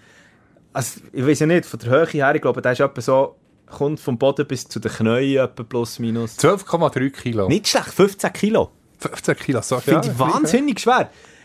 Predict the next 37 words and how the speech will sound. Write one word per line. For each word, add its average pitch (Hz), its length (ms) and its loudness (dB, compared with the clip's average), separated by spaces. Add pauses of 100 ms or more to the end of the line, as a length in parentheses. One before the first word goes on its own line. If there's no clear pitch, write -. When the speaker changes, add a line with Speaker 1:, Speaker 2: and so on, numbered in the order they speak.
(260)
Speaker 1:
Und 254 340 4
man 170 100 2
sagt 170 220 6
ja 165 80 2
immer, 190 260 4 (200)
ja, 147 200 4
der, 135 120 2
der 123 200 0
Griff 160 260 0
nach 143 180 0
Gold 98 400 0
ist - 140 -8
gar 90 160 -4
nicht 90 120 -10
goldig. 202 420 0 (240)
Aus 113 120 -2
was 107 180 0
ist? 175 180 -2 (200)
Weißt 208 200 2
du - 40 -14
es? - 60 -16 (1040)
Speaker 2:
Platin 135 420 2
sicher - 360 -4
nicht. 135 540 0 (840)
Das 113 120 -4
wäre 113 180 2
wär 107 180 2
ein 135 100 -2
bisschen 117 260 -2
gar 117 240 2
teuer. 165 380 -4 (440)
Speaker 1:
Eine 107 380 2
Silbertrophäe. 175 1300 -2 (100)
Speaker 2:
Eine 113 280 -2
Silber-, 120 500 -2 (100)
echt - 260 -4
Silber. 120 320 -6